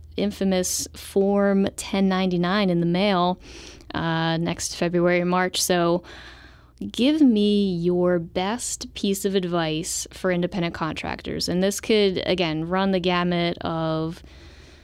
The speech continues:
uh, talking about expenses or how to file quarterly tax. Like,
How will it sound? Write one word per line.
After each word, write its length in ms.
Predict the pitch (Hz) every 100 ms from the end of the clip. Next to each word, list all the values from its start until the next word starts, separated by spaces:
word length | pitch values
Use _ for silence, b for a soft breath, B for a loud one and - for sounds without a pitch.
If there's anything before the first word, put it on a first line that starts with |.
| B B _ -
uh, 300 | - - -
talking 320 | - 190 180 165
about 220 | 160 156
expenses 960 | - - 277 262 254 240 226 214 190
or 460 | - 175 170 165 165
how 520 | - 185 185 180 180 175
to 920 | - 180 175 170 165 165 160 160 160
file 380 | - 165 160 160
quarterly 440 | - 190 170 170
tax. 320 | 175 226 226
Like, 280 | - 185 165